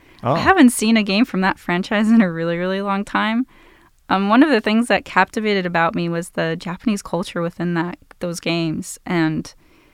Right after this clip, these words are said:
Speaker 2: um, I remember picking up, picking up the Super Nintendo cartridge, um, in a small store in New York City when games used to be, which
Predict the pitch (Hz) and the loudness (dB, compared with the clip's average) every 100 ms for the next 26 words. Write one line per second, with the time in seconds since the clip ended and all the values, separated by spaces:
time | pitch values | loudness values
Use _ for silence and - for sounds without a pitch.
0 | _ _ _ 185 175 202 226 208 202 190 | _ _ _ 2 2 2 2 4 4 2
1 | 185 233 - 196 180 175 - - 254 226 | 0 -6 -4 -2 0 -2 -4 -8 -6 -2
2 | 190 185 180 - 170 175 175 - 226 214 | 0 0 -2 -8 -8 -8 -6 -6 -2 0
3 | 185 180 - 185 196 185 170 160 - 170 | 0 -2 -4 -2 0 0 0 -4 -4 -2
4 | 180 - 180 170 - - - _ - _ | -2 -4 -8 -8 -12 -14 -18 _ -20 _
5 | - _ 185 185 175 170 175 - _ _ | -20 _ 0 2 2 0 -4 -10 _ _
6 | 190 180 - - 202 190 196 - 180 185 | -2 -2 -2 0 2 2 0 -4 0 2
7 | 180 175 175 170 170 - 170 170 160 180 | 2 0 -2 -4 -8 -10 -8 -6 -6 -8
8 | - _ - - - 190 - 180 185 190 | -14 _ -20 -10 -2 -2 -2 -2 0 0
9 | 196 190 185 185 180 175 180 - - 180 | -2 -6 -6 -6 -4 -6 -8 -12 -10 -10